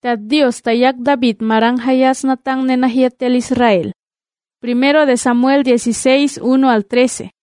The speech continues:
Noitnet wesh landoh mamongocha agayaha rey Saúl. Tat Dios tasaha Samuel de mamisho measa agleaula mamongocha aga rey Saúl kya.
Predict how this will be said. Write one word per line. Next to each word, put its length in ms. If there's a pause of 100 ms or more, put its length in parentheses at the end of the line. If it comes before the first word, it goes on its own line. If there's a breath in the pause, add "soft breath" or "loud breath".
(1400)
Noitnet 600
wesh 240
landoh 360
mamongocha 680
agayaha 500
rey 240
Saúl. 580 (240)
Tat 160
Dios 320
tasaha 460
Samuel 500
de 120
mamisho 520
measa 520
agleaula 520
mamongocha 680
aga 180
rey 220
Saúl 440
kya. 280